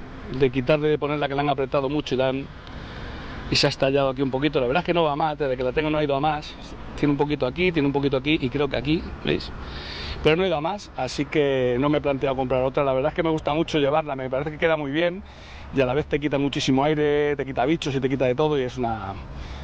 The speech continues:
es una pasada llevarla. Y bueno, sí, los neumáticos de banda blanca, que bueno, es una cosa que me da un poquito igual,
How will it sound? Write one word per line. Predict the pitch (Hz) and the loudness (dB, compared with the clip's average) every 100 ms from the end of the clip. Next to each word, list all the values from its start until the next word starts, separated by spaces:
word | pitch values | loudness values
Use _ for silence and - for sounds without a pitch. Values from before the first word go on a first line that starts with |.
| - | -8
es | - 127 | -2 2
una | 123 | 2
pasada | 113 107 101 | 0 0 2
llevarla. | 104 107 - 110 - - - - - - - - | 4 2 0 -6 -10 -12 -10 -10 -10 -10 -4 2
Y | |
bueno, | 160 190 175 | 4 2 -2
sí, | 220 | -2
los | 185 | 0
neumáticos | 147 165 185 185 | 0 0 0 2
de | 170 | 2
banda | 165 170 | 2 0
blanca, | 214 208 220 | 0 -2 -4
que | 165 | -2
bueno, | 156 143 | 0 0
es | 139 | -2
una | 151 | -2
cosa | 147 139 | -2 0
que | 143 | 2
me | 143 | 2
da | |
un | 143 | 2
poquito | 147 156 170 | 0 0 0
igual, | 185 240 | 2 0